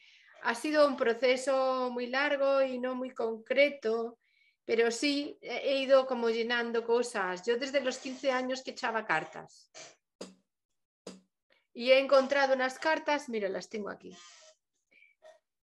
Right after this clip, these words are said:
Casi cuando, que me enamoré cuando tenía quince años de ellas. Y no eran mías, claro, eran de otra persona. Y al final conseguí que me las regalaran, ya no existen.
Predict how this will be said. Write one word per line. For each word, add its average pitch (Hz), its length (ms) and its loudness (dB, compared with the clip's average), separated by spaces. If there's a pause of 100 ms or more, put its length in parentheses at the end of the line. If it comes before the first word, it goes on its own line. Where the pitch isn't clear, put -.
(260)
Casi 233 300 2
cuando, 247 280 2
que 240 120 2
me 233 120 2
enamoré 220 600 0
cuando 202 240 -6
tenía 208 320 -6
quince 208 340 -6
años 190 320 -8
de 208 80 -2
ellas. 185 560 -8 (220)
Y 220 640 0
no 233 140 2
eran 220 220 2
mías, 262 380 0
claro, 277 340 2
eran 214 240 0
de 226 80 -4
otra 220 220 -4
persona. 208 680 -4
Y 202 140 -8
al 185 120 -6
final 214 320 -6
conseguí 220 460 -8
que 226 100 -8
me 202 100 -6
las 185 260 -8
regalaran, 208 640 -2
ya 208 120 2
no 214 80 -4
existen. 202 680 -12